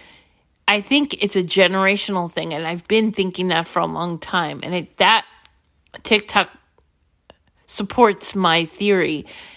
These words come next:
that parent, our parents, okay, the parents that were born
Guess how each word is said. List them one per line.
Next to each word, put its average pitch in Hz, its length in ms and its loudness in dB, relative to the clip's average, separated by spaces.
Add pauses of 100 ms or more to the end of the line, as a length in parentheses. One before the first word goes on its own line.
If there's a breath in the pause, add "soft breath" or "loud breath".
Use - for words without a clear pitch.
(140)
that - 240 0
parent, 240 500 2 (100)
our 240 240 6
parents, - 920 -4 (720)
okay, 180 400 -2
the 175 140 -6
parents 233 480 0
that 226 140 0
were 185 140 -2
born 190 600 0